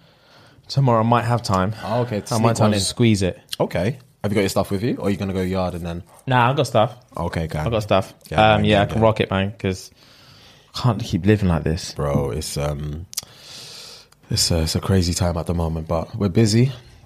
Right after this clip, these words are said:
Speaker 2: but, and we have to make sacrifices, but we're here, you know?
Speaker 1: It's true, G.
Speaker 2: We're here. Hope you guys are doing well anyway. <clears throat> I'm gonna get into a few How to Fun Fact of the day. So, in nineteen eighty-seven,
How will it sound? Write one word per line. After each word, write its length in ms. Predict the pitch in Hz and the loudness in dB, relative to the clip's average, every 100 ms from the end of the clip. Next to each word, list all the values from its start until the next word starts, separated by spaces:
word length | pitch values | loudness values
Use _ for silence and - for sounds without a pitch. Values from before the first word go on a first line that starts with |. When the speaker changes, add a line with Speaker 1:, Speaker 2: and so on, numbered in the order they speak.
| - | -6
Speaker 2:
but, 260 | 82 - | -6 -6
and 80 | - | -6
we 60 | 90 | -4
have 140 | 90 - | -4 -4
to 80 | 92 | -4
make 140 | 87 | -4
sacrifices, 560 | - 110 98 98 90 82 | -4 -4 -2 -2 -2 -2
but 100 | 73 | 0
we're 120 | 95 | 2
here, 100 | 131 | 4
you 140 | 104 | 4
know? 180 | 120 156 - - - - - | 2 0 -8 -14 -10 -10 -8
Speaker 1:
It's 120 | - | -8
true, 220 | - 110 | -4 -2
G. 260 | 104 131 180 | -2 -4 -4
Speaker 2:
We're 160 | 101 104 | -4 -2
here. 180 | 123 | -2
Hope 200 | 107 127 | 0 2
you 60 | 120 | 4
guys 220 | 127 120 | 4 4
are 60 | 120 | 4
doing 220 | 117 117 | 2 4
well 160 | 113 113 | 6 6
anyway. 340 | 110 107 135 - | 4 4 4 0
<clears throat> 80 | - | -4
I'm 360 | - 135 117 101 | -2 0 -2 -6
gonna 140 | 101 | -4
get 120 | 101 | -4
into 220 | 87 - 98 | -6 -6 -6
a 80 | 90 | -6
few 220 | - 98 | -6 -4
How 80 | 92 | -4
to 100 | - | -6
Fun 180 | 92 | -10
Fact 260 | 87 90 - | -8 -10 -10
of 60 | 82 | -10
the 60 | |
day. 240 | 80 127 - _ - - - _ - | -4 -4 -6 _ -20 -20 -20 _ -12
So, 440 | - 107 104 98 - - | 0 2 4 2 -4 -2
in 120 | 135 | 2
nineteen 340 | 143 151 147 | 4 2 0
eighty-seven, 580 | 131 139 120 113 87 | 0 0 0 0 -2